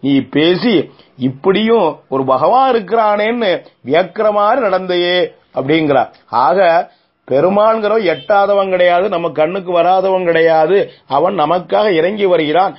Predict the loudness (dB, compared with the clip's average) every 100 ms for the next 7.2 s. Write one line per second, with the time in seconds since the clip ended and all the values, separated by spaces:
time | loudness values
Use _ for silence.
0 | _ -4 -2 -2 -4 -4 -4 -4 -4 0
1 | 0 0 -6 _ _ -2 0 0 -2 -4
2 | _ _ _ _ -2 0 0 -2 -2 -2
3 | 0 -2 -4 _ _ _ _ 0 2 2
4 | 0 -4 -2 -4 -4 -10 -8 -4 -2 -2
5 | 0 0 -2 -10 _ _ _ _ _ _
6 | _ -6 -6 -2 -2 0 -2 -2 -2 -2
7 | -2